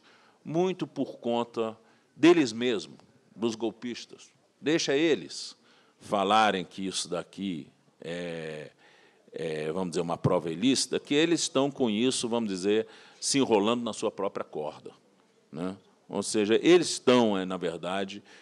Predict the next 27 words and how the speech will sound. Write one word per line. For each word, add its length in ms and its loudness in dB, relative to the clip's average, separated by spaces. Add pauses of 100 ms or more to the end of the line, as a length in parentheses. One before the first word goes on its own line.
(300)
é, 1000 -4 (120)
entrando 440 -2
em 40 -2
confronto 800 -2 (260)
com 120 -6
o 40 -2
seu 180 0
próprio 340 0
público, 640 4
que 60 4
é 40 8
o 80 8
público 600 2
que 480 0
vê 200 2
a 120 2
Lava 300 -2
Jato 340 -4
como 180 -6
uma 120 -6
entidade 420 -6
religiosa 640 -2
em 60 -6
que 140 -12
eles 180 -6
podem 280 -6
acreditar. 680 -10